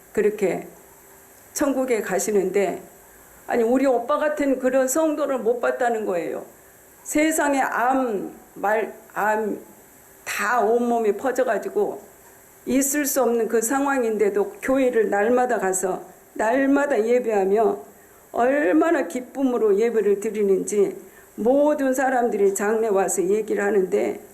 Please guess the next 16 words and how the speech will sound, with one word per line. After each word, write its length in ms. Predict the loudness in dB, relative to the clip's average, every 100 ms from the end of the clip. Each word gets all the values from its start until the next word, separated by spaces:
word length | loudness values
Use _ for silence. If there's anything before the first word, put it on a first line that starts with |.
| -20 -20 -14
자기들이 640 | -6 -4 -2 -2 -2 -4 -4
부끄럽다고 640 | -4 0 -2 0 -2 0
합니다. 520 | -2 -2 -2 -4 -6 -4
그래서 320 | -2 -2 -4
오빠가 580 | -2 -2 0 -2 0 -2
너무너무 1120 | -2 -2 -2 -4 -4 -2 2 2 2 0 -2
귀하다고 800 | -2 0 0 -2 0 0 -2 -8 -20 -20 -20 -20 -16 -6
아직 380 | -4 -4 -8 -4
입에 300 | 0 0 0
소문들이 640 | 2 2 2 0 -2 -2
다 160 | 0 0
났어요. 400 | 0 -2 -4 -4
아니, 200 | 0 0
우리 200 | 0 -2
오빠가 400 | 0 -2 0 0
너무 540 | 0 0 0 0 -2